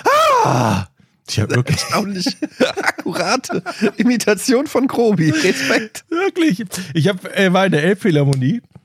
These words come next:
Speaker 1: und habe da eine Stunde ein Konzert für Kinder gehört. Fünfzig Jahre Sesamstraße, wo dann eben auch Teile der Sesamstraße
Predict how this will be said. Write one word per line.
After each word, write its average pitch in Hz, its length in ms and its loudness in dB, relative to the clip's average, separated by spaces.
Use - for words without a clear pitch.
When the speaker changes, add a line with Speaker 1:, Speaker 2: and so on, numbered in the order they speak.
Speaker 1:
und 135 200 2
habe 151 320 4
da 131 480 2
eine 160 240 2
Stunde 156 440 2
ein 131 80 2
Konzert 143 460 -2
für - 140 -4
Kinder 151 540 0
gehört. 98 680 0
Fünfzig - 500 -2
Jahre 123 240 2
Sesamstraße, 110 800 0
wo 220 120 4
dann 175 200 2
eben 170 240 2
auch 139 260 -2
Teile 175 320 0
der 139 120 2
Sesamstraße 123 840 0